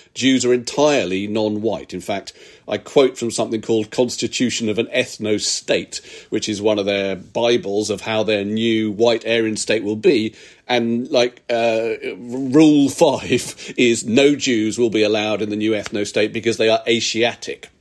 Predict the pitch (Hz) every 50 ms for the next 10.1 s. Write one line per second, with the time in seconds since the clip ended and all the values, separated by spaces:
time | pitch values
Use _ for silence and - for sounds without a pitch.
0 | _ _ _ - 101 101 98 95 95 85 - 82 73 - - - - - 160 196
1 | - - 233 233 202 160 - - 143 131 127 127 143 143 117 - 127 113 101 104
2 | 110 107 104 107 107 101 101 98 95 - - 107 98 104 95 107 98 - 107 92
3 | 92 87 98 95 92 87 - 104 98 98 101 98 95 98 98 98 95 98 101 98
4 | - - - 69 - - - _ - - - - - _ _ _ _ - 113 131
5 | 131 123 123 143 196 233 196 135 95 90 92 95 101 113 123 127 - 123 120 -
6 | - - - 208 226 202 - 151 - - 107 95 90 87 92 101 110 110 - -
7 | - 139 - - - 147 139 - 139 127 117 127 - - 131 135 131 117 120 123
8 | 135 147 147 143 135 123 - - - 139 123 113 110 - - - - - 202 190
9 | 175 - - 95 104 107 127 123 - - - - - - 123 123 - 127 127 117
10 | 107